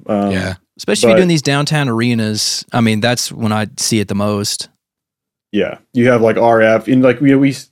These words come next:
Speaker 1: like,
Speaker 3: Yeah.
Speaker 1: last year we added, like, some kind of video wall stuff, right? Well, it's just, I'm right, I'm right in front of it.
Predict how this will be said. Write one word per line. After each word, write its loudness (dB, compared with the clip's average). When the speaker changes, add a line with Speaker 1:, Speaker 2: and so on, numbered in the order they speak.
Speaker 1:
like, 0
Speaker 3:
Yeah. -6
Speaker 1:
last 2
year 2
we 4
added, 4
like, 2
some -8
kind 0
of 0
video 2
wall 4
stuff, 0
right? 2
Well, 0
it's -6
just, -6
I'm 0
right, 0
I'm 0
right 2
in -10
front -2
of -6
it. -12